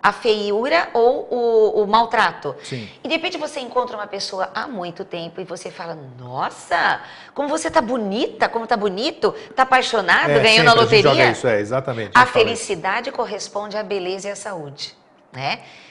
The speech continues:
Speaker 1: Então, o que a gente vai abordar amanhã na, na, na palestra é essa felicidade, como resgatar essa felicidade.
Speaker 2: Como é que é o tema de amanhã?
Speaker 1: Linguagem do corpo e leis universais.
Speaker 2: Tá, daqui a pouco nós vamos colocar, no fim do programa, nós vamos colocar, tá aqui, ó, pode olhar lá na telinha, Linguagem do Corpo para a Cura,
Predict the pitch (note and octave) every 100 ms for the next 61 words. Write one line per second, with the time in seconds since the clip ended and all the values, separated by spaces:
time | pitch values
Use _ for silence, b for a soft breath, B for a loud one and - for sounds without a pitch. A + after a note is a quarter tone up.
0 | B E3+ G3 G3 G#3 G3 F#3+ F#3+ F#3 F3+
1 | E3+ F3 F3 E3+ E3 E3 D#3 D3+ C3+ C#3+
2 | D3 C#3+ G#3 C4 - F#3 F3+ B B B
3 | A3+ C4 - C#4+ C#4+ A3+ G#3+ - F3 F3+
4 | D#3+ B B - D4+ D#4+ D#4+ C4 C#4 C#4
5 | - C4+ D#4 B3+ - G3 G3 F3+ - D#3
6 | B3 C4+ F#3 F3+ C#3+ E3 E3 A2+ A#2+ A#2
7 | C3+ A3 F#3+ F#3 F#3+ E3+ B3+ D#4+ - A#3+
8 | G#3 - A#3 A#3 A#3+ G3 G#3 G#3 A3 G#3+
9 | A3 G#3+ F3+ C#3 G2 A2 A2+ B2+ D#3+ C#3+
10 | G3+ A3 F3+ G3 F3+ D#3+ D#3+ D3+ G3 F#3
11 | E3+ D3 F#3 F#3+ E3+ F3 E3 E3 E3 G#3
12 | - F3+ C#3+ F#2 - D3+ D3+ C#3+ C3 B2
13 | A#2+ B2 C#3+ E3+ C3+ C#3 - C#3+ D#3 D3
14 | C3+ B2 - G3+ A3